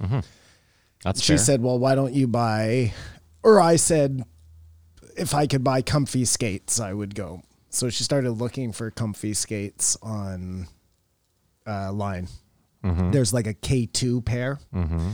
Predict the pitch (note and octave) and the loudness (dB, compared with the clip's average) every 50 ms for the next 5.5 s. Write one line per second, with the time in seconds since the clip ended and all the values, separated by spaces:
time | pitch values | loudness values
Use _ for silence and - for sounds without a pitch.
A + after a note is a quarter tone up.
0 | A2+ - - A#2 A2 G#2+ A2 G2+ - - A2 G#2+ G2+ G2 F2+ - - G2 F2+ E2+ | -4 -4 -2 -2 0 0 -2 -4 -4 -4 -2 -2 -2 -4 -4 -6 -6 -6 -4 -6
1 | F2+ F2 E2+ F2 E2 D#2+ E2 E2 - - - _ _ _ _ _ _ _ _ _ | -6 -6 -8 -8 -8 -8 -10 -10 -12 -14 -20 _ _ _ _ _ _ _ _ _
2 | _ _ _ _ _ _ _ _ _ _ _ _ _ _ - - - - - - | _ _ _ _ _ _ _ _ _ _ _ _ _ _ -14 -14 -14 -10 -6 -4
3 | - - - B2+ A#2+ G#2 C3+ C3+ - - - - - - - _ _ _ _ - | -4 0 2 2 2 2 2 0 0 -2 -2 -4 -4 -4 -6 _ _ _ _ -8
4 | E2 D#2 D2+ D2 D2 C#2+ C#2+ D#2 G2+ B2+ C#3 - - - - - - - - - | -6 -4 -2 -2 -2 -2 -4 -4 -6 -8 -8 -10 -12 -16 -18 -20 -20 -20 -8 -2
5 | - D#3+ D#3+ D#3+ D#3+ D#3+ D#3 D3+ C#3 - | 0 2 4 4 4 4 4 2 0 -2